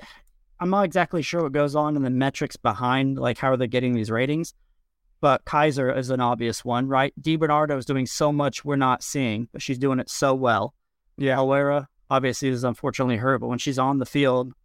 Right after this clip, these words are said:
Speaker 1: she can be a difference maker. Debinha, don't say no more.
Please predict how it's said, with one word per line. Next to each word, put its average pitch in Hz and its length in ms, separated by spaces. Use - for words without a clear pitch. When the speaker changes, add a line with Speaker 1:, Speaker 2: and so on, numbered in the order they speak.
Speaker 1:
she - 180
can 120 120
be 127 120
a 120 60
difference 120 380
maker. 117 400
Debinha, 127 540
don't 131 200
say 135 240
no 117 160
more. 117 380